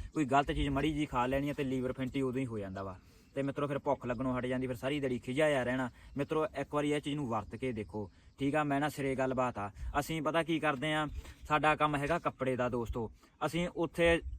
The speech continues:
ਜੂਸ ਦੀਆਂ ਰੇਹੜੀਆਂ ਵੀ ਲਾਈ ਦੀਆਂ ਵਾ, ਰੇਹੜੀਆਂ ਦੇ ਜੂਸ ਦੇ ਵਿੱਚ ਗੰਨੇ ਦਾ ਜੂਸ ਚੱਲਦਾ, ਉਹਦੇ ਵਿੱਚ ਅਸੀਂ ਗਾਹਕ ਨੂੰ ਚਾਰ ਚਾਰ ਚਮਚੇ ਇਹਨਾਂ ਦੇ ਪਾ ਕੇ ਦਿੰਨੇ ਆ, ਚਾਰ ਚਾਰ ਚਮਚੇ ਪਾ ਕੇ ਦੇਈਦੇ ਆ ਜੂਸ ਦੇ ਵਿੱਚ। ਅੱਖਾਂ ਦੇ ਸਾਹਮਣੇ ਅਗਲੇ ਨੂੰ ਪਤਾ ਲੱਗੇ ਵੀ ਚੀਜ਼ ਬਣ ਰਹੀ ਆ, ਚੰਗੀ ਚੀਜ਼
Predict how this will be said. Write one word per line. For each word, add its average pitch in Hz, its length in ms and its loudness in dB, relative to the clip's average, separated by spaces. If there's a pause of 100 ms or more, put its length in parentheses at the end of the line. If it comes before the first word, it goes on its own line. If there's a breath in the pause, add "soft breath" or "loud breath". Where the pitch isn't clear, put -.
(200)
ਜੂਸ 147 240 4
ਦੀਆਂ 156 180 2
ਰੇਹੜੀਆਂ 170 260 4
ਵੀ 180 80 6
ਲਾਈ 131 200 6
ਦੀਆਂ 123 220 0
ਵਾ, 113 180 -2 (260 soft breath)
ਰੇਹੜੀਆਂ 185 320 6
ਦੇ 190 60 2
ਜੂਸ 160 200 2
ਦੇ 170 120 8
ਵਿੱਚ 175 420 6 (560 soft breath)
ਗੰਨੇ 160 200 4
ਦਾ 165 120 8
ਜੂਸ 160 200 4
ਚੱਲਦਾ, 156 320 6
ਉਹਦੇ 175 380 6
ਵਿੱਚ 170 320 6 (140)
ਅਸੀਂ 185 380 0 (300)
ਗਾਹਕ 196 240 12
ਨੂੰ 170 320 2 (360)
ਚਾਰ 175 220 12
ਚਾਰ 175 180 6
ਚਮਚੇ 170 500 4
ਇਹਨਾਂ 175 200 4
ਦੇ 175 80 10
ਪਾ 147 280 8
ਕੇ 151 120 2
ਦਿੰਨੇ 107 300 -2
ਆ, 98 60 -8 (880)
ਚਾਰ 160 200 8
ਚਾਰ 165 140 6
ਚਮਚੇ 165 300 4
ਪਾ 151 220 8
ਕੇ 160 140 4
ਦੇਈਦੇ 143 280 6
ਆ 170 60 8
ਜੂਸ 143 240 2
ਦੇ 151 120 6
ਵਿੱਚ। 151 360 4 (340 soft breath)
ਅੱਖਾਂ 160 220 0
ਦੇ 165 120 6
ਸਾਹਮਣੇ 165 380 4
ਅਗਲੇ 160 160 4
ਨੂੰ 160 100 -2
ਪਤਾ 156 220 4
ਲੱਗੇ 156 200 2
ਵੀ 165 120 4
ਚੀਜ਼ 151 260 2
ਬਣ 131 220 2
ਰਹੀ 143 180 2
ਆ, 147 60 4
ਚੰਗੀ 151 280 -2
ਚੀਜ਼ 151 220 0